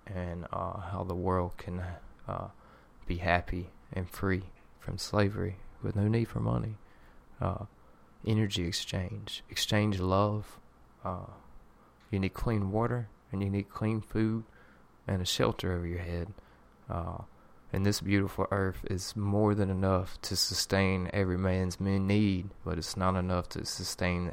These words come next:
every man's greed. And so we are where we are now 'cause technology is used to kill our fellow br-, brothers and sisters instead of used to, uh, shoot us into the next fucking generation and the next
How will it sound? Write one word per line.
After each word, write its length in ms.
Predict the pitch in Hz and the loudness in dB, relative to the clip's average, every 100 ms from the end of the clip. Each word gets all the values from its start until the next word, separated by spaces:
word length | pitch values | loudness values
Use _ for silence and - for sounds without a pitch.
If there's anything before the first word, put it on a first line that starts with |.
| - | -2
every 220 | 92 87 | -2 0
man's 380 | 90 90 87 87 | 0 -2 -2 -6
greed. 480 | - 87 87 92 104 - | -2 0 0 -4 -12 -12
And 100 | 95 | -6
so 160 | - 98 | -2 2
we 180 | 113 | 4
are 220 | 117 110 98 | 4 6 4
where 120 | 92 | 4
we 180 | 90 90 | 4 4
are 200 | 90 90 | 2 2
now 320 | 90 90 87 | 2 2 2
'cause 220 | 98 - | -2 -4
technology 580 | - 80 104 98 92 90 | -2 0 2 2 2 0
is 160 | 90 | 2
used 300 | 98 98 92 - - - - | 2 4 2 -4 -20 -18 -4
to 100 | 98 | -4
kill 480 | - 107 101 92 - | -2 0 2 2 -2
our 100 | 95 | -4
fellow 320 | - 95 92 | 0 0 0
br-, 140 | 90 92 - - | -2 -6 -8 2
brothers 440 | 98 90 90 - | 2 4 2 0
and 120 | 90 | -2
sisters 640 | - - 92 - 87 104 - - - - - | -2 -2 -2 -2 -6 -8 -14 -18 -20 -10 -4
instead 380 | 92 - 101 | -2 -2 0
of 140 | 92 90 | 0 0
used 540 | 98 101 98 87 - - - - | 4 4 4 0 -4 -14 -20 -12
to, 360 | - 95 90 87 - - - - - | -2 0 2 0 -6 -20 -20 -14 -6
uh, 220 | - - - | -6 -6 0
shoot 400 | - - 139 104 | 6 8 10 8
us 200 | 90 - | 6 4
into 260 | 95 - 107 | 0 0 0
the 140 | 92 | 2
next 440 | 95 101 - - | 4 4 2 -2
fucking 360 | - 98 - 92 | -2 0 0 -2
generation 920 | - 98 92 92 92 - - 90 87 | 0 2 4 4 4 2 -2 -4 -4
and 160 | - 95 | -2 2
the 60 | |
next 380 | 95 95 95 - | 4 4 2 -2